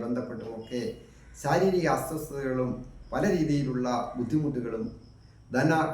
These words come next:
ചെലവുകളും ഒക്കെ ഉണ്ടാകാൻ സൂചനയുണ്ട്. ധനപരമായിട്ട് തൊഴിൽപരമായിട്ട് ക്ലേശങ്ങളൊക്കെ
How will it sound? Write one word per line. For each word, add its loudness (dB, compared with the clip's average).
ചെലവുകളും 4
ഒക്കെ -4
ഉണ്ടാകാൻ 0
സൂചനയുണ്ട്. -2
ധനപരമായിട്ട് -4
തൊഴിൽപരമായിട്ട് -2
ക്ലേശങ്ങളൊക്കെ -4